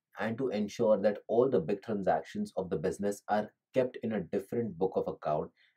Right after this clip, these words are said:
and similarly all the small transactions which are day in day out transactions are kept in a different book of account,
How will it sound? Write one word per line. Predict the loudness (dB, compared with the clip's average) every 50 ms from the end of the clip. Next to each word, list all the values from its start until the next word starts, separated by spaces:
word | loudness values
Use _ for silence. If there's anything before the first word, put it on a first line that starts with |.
| _
and | -6 -4 -2
similarly | 0 0 2 2 2 2 2 2 0 -2 -2 0
all | 2 4 4
the | 4 2
small | 0 2 2 2 2 2
transactions | 0 -2 0 2 2 2 2 0 -2 -8 -6 -6
which | -6 -2 0
are | 0 0
day | 0 0 0 0 0
in | 0 0
day | 2 2 2
out | 2 2 0
transactions | -4 -6 -4 0 0 0 0 -2 -8 -12 -8 -6
are | -6 0
kept | 2 4 4 4 2 0
in | 0 0
a | 0
different | 0 -2 -4 -4 -4 -4 -2
book | -4 -4
of | -4 -4 -6
account, | -6 -4 -2 -2 -2 -2